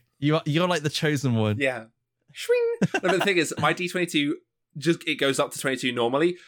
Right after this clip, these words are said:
Speaker 2: So it's like everything you roll is a twenty-one. I have a chance to roll a twenty-two. And it's like the climactic moment at the end, and I roll a twenty-two and I beat
Speaker 1: So
Speaker 2: them.
Speaker 1: earlier in the, n-, earlier in the film, you will have rolled, like, a four.
Speaker 2: Yeah, I rolled a one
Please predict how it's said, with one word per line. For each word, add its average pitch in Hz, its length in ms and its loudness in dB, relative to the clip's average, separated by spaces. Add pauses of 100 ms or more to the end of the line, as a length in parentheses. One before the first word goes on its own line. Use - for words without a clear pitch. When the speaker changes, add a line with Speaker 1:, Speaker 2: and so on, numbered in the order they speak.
Speaker 2:
So 135 300 0 (340)
it's 147 160 -2
like 123 260 0 (120)
everything 165 420 -2
you 151 100 -6
roll 143 180 0
is 135 80 -4
a 139 60 -8
twenty-one. 131 540 -2
I 139 120 0
have 143 140 -2
a 120 60 -6
chance - 500 0
to 139 100 -2
roll 123 160 2
a 113 60 2
twenty-two. 113 600 -2 (340)
And 127 100 -2
it's 120 140 -8
like 131 280 -2 (100)
the 131 180 0
climactic 143 460 0
moment 131 180 0
at 135 40 -2
the 131 100 2
end, 127 100 0
and 135 100 2
I 131 80 2
roll 131 200 2
a 120 80 -2
twenty-two 127 400 -2
and 110 80 0
I 107 80 -2
beat 117 160 0
Speaker 1:
So 151 60 4
Speaker 2:
them. 170 80 4
Speaker 1:
earlier 190 360 4
in 160 140 2
the, 143 120 -2
n-, 147 120 2
earlier 156 400 2
in 127 100 0
the 123 80 0
film, 117 380 0
you 120 160 2
will 120 100 4
have 113 160 0
rolled, 117 260 0
like, 113 180 -2
a 110 80 -2 (220)
four. 110 380 -2 (220)
Speaker 2:
Yeah, 127 220 0
I 131 200 0
rolled 143 240 0
a 135 60 2
one 113 440 0